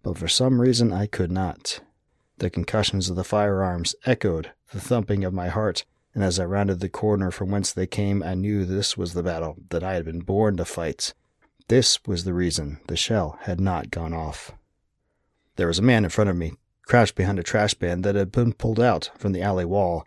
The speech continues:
He was dressed in civilian attire, but from his coloration and accent I knew he was not of my country.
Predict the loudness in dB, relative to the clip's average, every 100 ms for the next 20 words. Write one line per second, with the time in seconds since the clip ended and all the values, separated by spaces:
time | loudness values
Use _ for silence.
0 | _ _ _ -4 -2 2 4 4 0 -2
1 | 2 4 6 6 2 0 0 2 0 -2
2 | -4 0 0 0 0 0 2 2 2 0
3 | -2 0 0 0 0 0 0 0 2 0
4 | 0 -2 0 2 2 2 2 0 0 -6
5 | -6 -8 -10